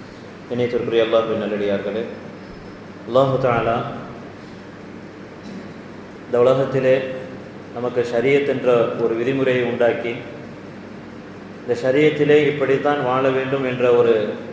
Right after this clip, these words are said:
வரை-, வரைமுறையை நமக்கு நிர்ணயம் செய்திருக்கின்றான். இணையத்திற்குரியவர்களே, நம்ம ஏற்கனவே கூட ஒரு நாள் சொல்லியிருந்தோம், அல்லாஹு தஆலா சில விஷயங்கள் இரண்டு இரண்டாக சொல்லுவான்.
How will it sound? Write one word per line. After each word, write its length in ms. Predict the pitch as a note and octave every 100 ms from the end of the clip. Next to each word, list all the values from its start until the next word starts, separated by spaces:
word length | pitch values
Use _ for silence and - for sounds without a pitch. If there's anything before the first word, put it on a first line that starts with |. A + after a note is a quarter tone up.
| - A2+
வரை-, 240 | C#3 C#3+ A2+
வரைமுறையை 520 | C3 D3+ C#3+ C#3 C#3
நமக்கு 360 | C3 B2+ C3 A#2+
நிர்ணயம் 440 | A#2+ B2+ C3+ B2+
செய்திருக்கின்றான். 720 | A#2+ A2 G#2+ G#2 G2+ G2 G2 - - - -
இணையத்திற்குரியவர்களே, 880 | A#2 A#2+ A#2+ B2 B2 A#2 A2 A2+ C3+ - - - - -
நம்ம 200 | A2 A#2
ஏற்கனவே 320 | A#2 B2+ B2+
கூட 180 | A#2+ A#2+
ஒரு 120 | A#2
நாள் 140 | A#2
சொல்லியிருந்தோம், 580 | A2 A#2 A2+ G#2+ G#2+ A2+ A2
அல்லாஹு 220 | A#2 B2 A#2
தஆலா 200 | A#2 A2+
சில 200 | A2 A#2
விஷயங்கள் 500 | A2+ G#2+ B2+ A#2+ A#2+ A#2+ - - - -
இரண்டு 340 | B2 C#3 C#3
இரண்டாக 440 | C3+ C3 C3 B2+ B2+
சொல்லுவான். 480 | B2+ A#2 A2 G#2